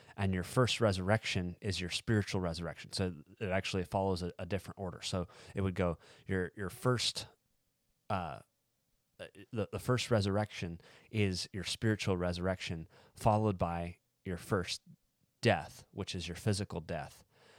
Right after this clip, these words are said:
Then your physical resurrection, followed by being able to be saved from the second death, which is the eternal, uh, torment. Who, who those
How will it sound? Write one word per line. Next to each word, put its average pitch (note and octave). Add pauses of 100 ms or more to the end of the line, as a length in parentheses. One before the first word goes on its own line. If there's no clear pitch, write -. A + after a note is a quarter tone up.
(300)
Then A2 (220)
your G2
physical G2+ (220)
resurrection, G2 (200)
followed G#2+
by F2 (840)
being G2
able F#2
to -
be F2 (440)
saved A2
from E2 (160)
the F#2+
second F2
death, -
which -
is E2 (460)
the F2
eternal, F2 (260)
uh, D#2 (600)
torment. F2+ (400)
Who, A2+ (420)
who G2
those G#2